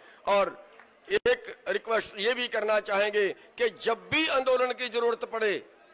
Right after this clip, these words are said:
सरकार बार बार धोखे करती है, सरकार बार बार, हो सकता है कल छह महीने बाद फिर कोई नया कानून लेके आए। हम सबसे ये रिक्वेस्ट करना चाहेंगे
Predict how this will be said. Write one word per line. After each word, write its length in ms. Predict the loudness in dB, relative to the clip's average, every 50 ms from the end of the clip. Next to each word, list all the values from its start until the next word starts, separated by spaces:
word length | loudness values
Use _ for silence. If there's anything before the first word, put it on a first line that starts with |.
| -20 _ -20 -20 -20 -20 _ -6
सरकार 480 | -2 -2 -2 0 0 2 2 2 2
बार 260 | 2 2 2 2 2
बार 200 | 2 2 0 0
धोखे 320 | 0 -2 -2 0 2 0 2
करती 380 | 2 0 -2 -4 -6 -8 -4
है, 120 | -2 -2 0
सरकार 400 | -2 -2 -2 0 2 2 2 2
बार 240 | 2 2 2 2 2
बार, 300 | 4 4 4 2 2 -2 -10 -16 -20 -20 _ _ _ _ 0
हो 120 | 2 2 4
सकता 320 | 2 0 -4 -2 0 0
है 100 | 2 2
कल 300 | 2 2 0 0 -2 -4 -10 -16 -20 -20 -20 _ _ _
छह 160 | -2 0 2 4
महीने 300 | 4 4 4 4 2 2
बाद 300 | 4 2 2 2 2 2
फिर 120 | 2 2
कोई 180 | 2 2 0 2
नया 180 | 4 4 2
कानून 340 | 2 2 2 2 2 2 2
लेके 300 | 0 0 0 0 2 2
आए। 340 | 4 4 4 4 2 0 -2 -6 -12 -20 _ _ _ _ _ _ _ _ _ _ _ _ _ _ _ _ _ _ _ _ _ _ _ -2
हम 320 | 0 0 0 -2 -6 -16 -10
सबसे 440 | -4 0 0 0 -2 -2 -4 -4 -2
ये 180 | 0 0 0
रिक्वेस्ट 400 | 0 0 -2 -4 -4 -4 -4 -4
करना 300 | -6 -6 -4 -2 -2 -2
चाहेंगे 520 | -2 -2 -2 -2 -2 -2 -2 -2 -4 -4